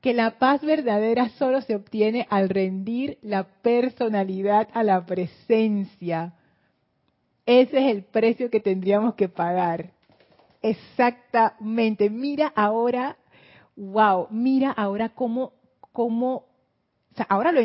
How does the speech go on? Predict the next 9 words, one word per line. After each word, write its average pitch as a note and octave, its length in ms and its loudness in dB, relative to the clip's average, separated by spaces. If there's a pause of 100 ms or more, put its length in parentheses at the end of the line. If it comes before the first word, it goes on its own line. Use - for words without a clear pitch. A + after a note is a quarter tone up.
lo A3 100 2
entendí G#3+ 400 0
todavía A#3+ 380 -2
más. A#3 300 -4 (680)
Mira C4+ 340 0
hasta G#3 340 -6
dónde A#3+ 320 -4
va A#3+ 200 -2
esto. E3 560 -10